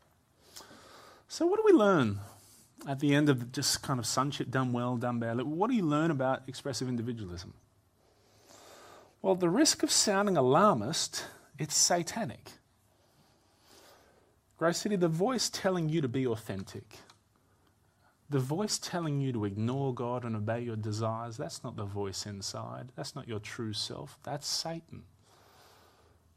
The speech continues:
But that's not who you are.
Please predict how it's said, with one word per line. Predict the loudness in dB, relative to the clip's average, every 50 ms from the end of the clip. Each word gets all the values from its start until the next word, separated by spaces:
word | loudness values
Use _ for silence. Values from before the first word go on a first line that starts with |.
| _ _ _ _ _ _ _ _ _ _ _ _ _ _ _ _ _ _ _ _ _ _ _ _ _
But | -6 -6
that's | -6 -6 -6 -8
not | -10 -10 -6
who | -4 -4
you | -4 -4 -6 -6 -8
are. | -10 -12 -14 -16 -18 -20